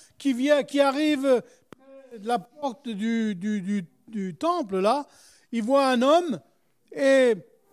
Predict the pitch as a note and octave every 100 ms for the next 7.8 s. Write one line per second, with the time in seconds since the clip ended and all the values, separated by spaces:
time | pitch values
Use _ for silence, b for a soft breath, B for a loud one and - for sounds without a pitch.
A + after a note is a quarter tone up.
0 | _ _ _ _ _ _ _ _ A4+ A4+
1 | _ _ _ _ _ _ _ _ _ _
2 | _ _ A3+ A3+ A3+ C4+ B3+ C4 A#3+ C4+
3 | B3 A#3 C4+ F#4 F#4 C4+ - C#4+ G#3+ C4+
4 | C#4 C#4+ D#4 D4+ D#4 D4+ D4 b b A#3+
5 | B3 B3+ B3+ C4 B3 C#4+ C4 C#4 C4+ G#3
6 | G3 F#3 F#3 F3+ F3 E3+ F3 E3+ A3+ D4+
7 | b b b b _ B3+ B3 C#4